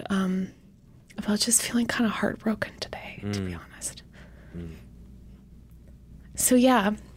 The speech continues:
Speaker 1: I think for me, um, because I think people are magic, being human today means, like, I got to be, I, I couldn't have, like, predicted it or laid it out, but I knew that, like, you show up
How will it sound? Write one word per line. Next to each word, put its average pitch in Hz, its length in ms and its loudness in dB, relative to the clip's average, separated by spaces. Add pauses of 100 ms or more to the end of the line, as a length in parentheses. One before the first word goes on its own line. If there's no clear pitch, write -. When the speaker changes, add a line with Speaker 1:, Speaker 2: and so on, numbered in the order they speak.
(320)
Speaker 1:
I 202 80 2
think 233 220 4
for - 180 0
me, 208 360 6
um, 214 380 4 (340)
because - 260 0
I 202 60 -2
think 202 240 0
people 214 340 0
are 233 120 2
magic, 233 640 2 (1600)
being 214 140 10
human 190 300 6
today 220 240 4
means, 220 240 4
like, - 180 0
I - 60 4
got - 240 0
to 214 100 2
be, 196 380 4 (500)
I, 208 160 6 (120)
I 202 100 6
couldn't 202 260 6
have, 202 220 2
like, - 320 0
predicted 208 440 2
it 214 220 2
or 196 100 2
laid 196 220 6
it 185 80 2
out, - 440 0 (280)
but 202 120 4
I 196 80 4
knew 202 240 2
that, - 180 0
like, 220 400 -2 (160)
you 208 240 4
show 214 260 6
up 214 260 0